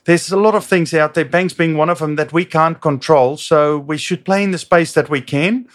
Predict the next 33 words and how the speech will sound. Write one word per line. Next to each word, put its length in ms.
And 160
we 140
therefore 480
that 200
it, 220
I, 240
I 60
just 360
really, 400
uh, 100
you 200
resonate 520
with 120
me 140
with 220
the 100
education. 640
I 140
think, 340
uh, 180
one 200
of 160
the 200
th-, 160
points 320
I 220
just 240
wanna 180
note 320
on 280
what 220
you 120
said, 440